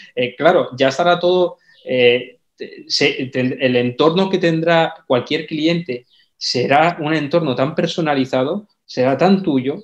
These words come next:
tendrás un entorno tan complicado que lo que me pregunto es,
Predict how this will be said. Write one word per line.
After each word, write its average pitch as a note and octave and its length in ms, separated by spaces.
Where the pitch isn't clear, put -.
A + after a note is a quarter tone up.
tendrás C3+ 260
un F3 80
entorno E3 280
tan D3+ 120
complicado C#3 400
que C3 240
lo B2+ 160
que B2+ 60
me A#2+ 120
pregunto D3 460
es, - 300